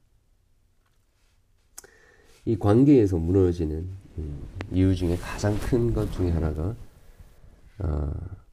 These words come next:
이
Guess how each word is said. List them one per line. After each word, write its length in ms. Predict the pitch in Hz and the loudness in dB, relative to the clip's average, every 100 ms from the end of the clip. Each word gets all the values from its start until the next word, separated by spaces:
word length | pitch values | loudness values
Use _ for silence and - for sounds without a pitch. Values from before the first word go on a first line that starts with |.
| - _ _ _ _ _ _ _ _ - _ - - - - - _ _ _ _ - _ _ | -20 _ _ _ _ _ _ _ _ -20 _ -20 -20 -20 -20 -20 _ _ _ _ -20 _ _
이 400 | 85 78 73 - | -4 -2 -2 -4